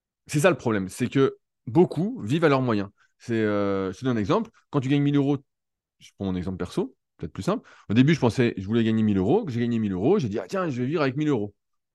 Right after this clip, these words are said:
Ensuite, tu gagnes deux mille, tu dis, ah bah tiens, je vais, euh, vivre avec deux mille euros. Ensuite, tu gagnes trois mille, tu dis, ah tiens, je vais vivre avec trois mille euros. Ah, mais bon, à la fin, si tu fais un mauvais mois, tu vois, je dis une connerie, au lieu de gagner trois mille, tu gagnes plus de mille. J'ai, j'ai parlé avec un,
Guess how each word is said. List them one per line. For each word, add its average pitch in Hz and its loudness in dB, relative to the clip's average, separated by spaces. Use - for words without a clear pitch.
Ensuite, 120 -4
tu 123 -4
gagnes 113 2
deux 107 4
mille, 190 2
tu 160 -10
dis, 113 -10
ah - -8
bah 170 -4
tiens, 196 2
je 131 0
vais, 151 2
euh, 143 2
vivre 165 -2
avec 151 -2
deux 151 -2
mille 156 -2
euros. 110 -2
Ensuite, 170 -6
tu 135 -12
gagnes 135 -2
trois 143 0
mille, 208 2
tu 165 -4
dis, 170 0
ah 185 2
tiens, 220 -2
je 170 0
vais 165 2
vivre 185 -2
avec 160 0
trois 165 -6
mille 165 -2
euros. 127 -4
Ah, 143 -2
mais 135 4
bon, 135 2
à - -6
la 127 4
fin, 170 -2
si 143 -10
tu 143 -8
fais 156 0
un 135 4
mauvais 117 4
mois, 196 0
tu 113 0
vois, 131 2
je 95 -4
dis 107 -4
une 104 -4
connerie, 123 0
au 113 4
lieu 113 4
de 113 -8
gagner 113 -4
trois 135 -2
mille, 139 2
tu 110 2
gagnes 110 -2
plus 101 -10
de 110 -2
mille. 220 -4
J'ai, 90 -12
j'ai 98 -8
parlé 107 -4
avec 98 -4
un, 90 -8